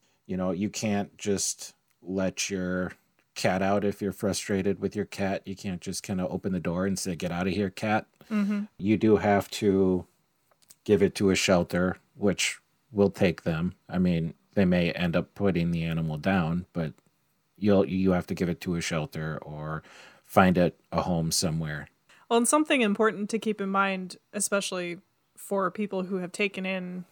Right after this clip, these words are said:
Speaker 2: a rescue animal during the pandemic and then are maybe thinking about surrendering them in some fashion, it's really important to read whatever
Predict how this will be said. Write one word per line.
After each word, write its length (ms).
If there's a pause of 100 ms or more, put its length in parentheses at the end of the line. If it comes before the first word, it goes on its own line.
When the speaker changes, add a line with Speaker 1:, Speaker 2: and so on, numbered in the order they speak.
(480)
Speaker 2:
a 120
rescue 460
animal 640
during 240
the 60
pandemic 600
and 140
then 140
are 140
maybe 260
thinking 320
about 340 (680)
surrendering 640
them 300
in 300
some 500
fashion, 540 (400)
it's 100
really 360
important 480
to 100
read 360
whatever 640